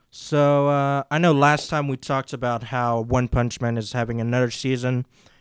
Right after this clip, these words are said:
in April around two thousand nineteen. We don't know the date yet, but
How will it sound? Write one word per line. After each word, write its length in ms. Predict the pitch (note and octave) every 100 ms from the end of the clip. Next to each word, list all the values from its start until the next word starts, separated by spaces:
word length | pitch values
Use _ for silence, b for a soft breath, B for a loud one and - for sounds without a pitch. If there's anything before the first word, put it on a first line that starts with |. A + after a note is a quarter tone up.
| b
in 300 | B2 A#2+ A2+ -
April 460 | B2 - C3+ B2
around 320 | A#2 A#2 A2+ -
two 140 | B2
thousand 360 | B2 A#2 A#2 A#2
nineteen. 460 | A#2 A2+ B2 B2+
We 80 | A#2+
don't 160 | A#2+ A#2+
know 80 | A#2+
the 120 | A2
date 300 | G#2 A#2 B2+
yet, 300 | C3 C#3+ - _
but 260 | B2 B2